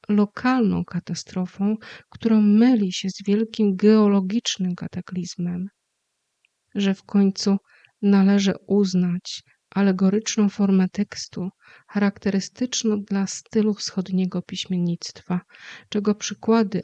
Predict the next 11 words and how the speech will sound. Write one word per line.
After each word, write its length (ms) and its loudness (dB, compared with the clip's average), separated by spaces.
odnajdujemy 920 0
we 240 -2
wszystkich 720 -6
świętych 640 -8
księgach 800 -6
każdego 500 -8
narodu. 540 -6
To 120 -4
dlatego 540 2
rozsądnie 800 2
jest 320 -4